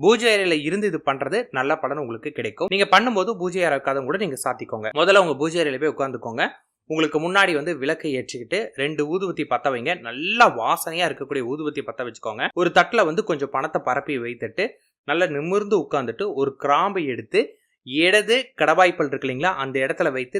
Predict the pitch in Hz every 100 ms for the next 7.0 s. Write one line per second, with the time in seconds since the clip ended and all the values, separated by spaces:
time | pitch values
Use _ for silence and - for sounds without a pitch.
0 | 165 131 156 160 - 135 156 - 196 123
1 | - 139 139 135 135 113 120 139 139 123
2 | 123 127 117 123 - - 101 101 180 202
3 | 160 202 226 170 - 147 120 175 202 110
4 | 151 202 233 220 160 131 131 117 120 160
5 | - 123 131 185 202 208 160 135 123 135
6 | 202 - _ _ - 208 220 226 175